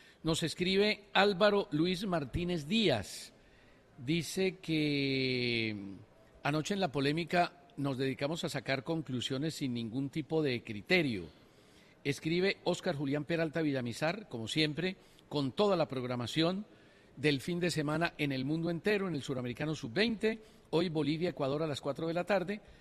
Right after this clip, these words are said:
Brasil, Argentina a las seis y treinta.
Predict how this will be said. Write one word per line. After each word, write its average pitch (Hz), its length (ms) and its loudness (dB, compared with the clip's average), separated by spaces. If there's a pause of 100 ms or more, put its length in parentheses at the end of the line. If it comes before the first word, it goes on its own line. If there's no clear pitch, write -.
(120)
Brasil, 151 420 0
Argentina 151 500 0
a - 20 0
las 139 160 -2
seis 139 360 -2
y 160 60 -2
treinta. 156 600 0